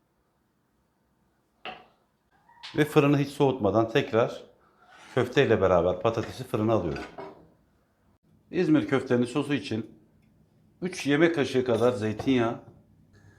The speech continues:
ve iki yemek kaşığı kadar domates salçası ekliyorum tencereye.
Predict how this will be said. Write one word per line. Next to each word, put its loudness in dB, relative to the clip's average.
ve 4
iki 0
yemek 6
kaşığı 0
kadar 2
domates 2
salçası 0
ekliyorum 0
tencereye. 0